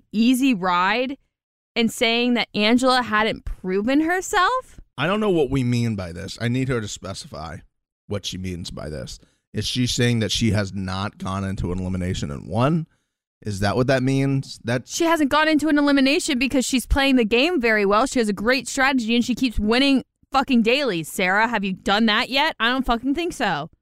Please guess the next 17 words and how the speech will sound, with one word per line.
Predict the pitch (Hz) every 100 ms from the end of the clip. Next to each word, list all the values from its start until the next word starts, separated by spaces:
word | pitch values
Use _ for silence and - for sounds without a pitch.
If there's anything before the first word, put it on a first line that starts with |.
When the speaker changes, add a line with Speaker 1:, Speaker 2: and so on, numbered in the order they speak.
| _ _ _
Speaker 2:
No, | 107 110 120 127 131
she | 127 113
has | 110 104
not | 113
done | 104 101 107
that. | 117 131 -
She | - 98
has | 98 -
not | 98 -
won | 110 107
a |
daily, | 98 92 104 110
clearly, | - 95 95 101 110
'cause | - -
she's | - -
complaining | - - 98 98 95
about | 92 92 -